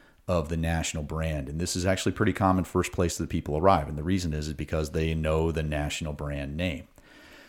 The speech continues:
So you talk to somebody and you talk to your friend and you say, "Hey, who do you work with?" And they go, "I'm with national brand X." And somebody else says, "I'm with national brand Y." And you recognize those names and you feel comfortable with those names. You've seen their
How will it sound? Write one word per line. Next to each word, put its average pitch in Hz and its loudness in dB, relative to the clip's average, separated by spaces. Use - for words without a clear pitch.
So 78 0
you 76 -2
talk 80 2
to 78 -4
somebody 73 -2
and 69 -6
you 69 -8
talk 76 -4
to - -12
your 73 -4
friend 78 -4
and 71 -8
you 67 -10
say, 69 -6
"Hey, 78 -2
who 85 -2
do 80 -2
you 78 -2
work 82 -4
with?" 73 -6
And 76 -6
they 73 -4
go, 71 -4
"I'm 113 6
with 92 0
national 87 -2
brand 90 2
X." - 0
And 71 -8
somebody 80 -4
else 85 -2
says, 78 0
"I'm 82 0
with 87 0
national 82 -2
brand 78 -4
Y." 78 -2
And 80 -6
you 82 -2
recognize 110 6
those 101 4
names 80 -4
and 82 -6
you 78 -4
feel 80 -4
comfortable 107 0
with 90 0
those 85 2
names. 85 -2
You've 80 -8
seen 107 2
their 95 2